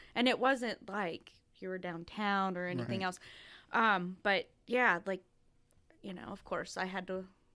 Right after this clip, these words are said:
Speaker 1: walk next door and go sit at the Yard House because you can't have a Yard House right next door without visiting.
Speaker 2: Right.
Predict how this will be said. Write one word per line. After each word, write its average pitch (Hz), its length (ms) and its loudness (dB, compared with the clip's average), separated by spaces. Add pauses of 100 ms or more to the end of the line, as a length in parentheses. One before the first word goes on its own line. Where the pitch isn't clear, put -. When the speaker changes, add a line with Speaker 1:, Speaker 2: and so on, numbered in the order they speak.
(180)
Speaker 1:
walk 202 260 0
next 185 300 -8
door 190 260 0
and 180 280 -6 (200)
go 190 280 -2 (280)
sit 214 300 -6
at 196 100 -10
the 202 80 -14
Yard 196 300 2
House 180 340 -8
because 185 460 -8 (280)
you 311 140 2
can't 240 100 6
have 240 120 8
a 208 40 4
Yard 196 300 6
House 180 300 -2
right 190 180 0
next 180 240 -6
door 175 160 -2
without 165 340 -6
visiting. 180 460 -6
Speaker 2:
Right. 120 240 0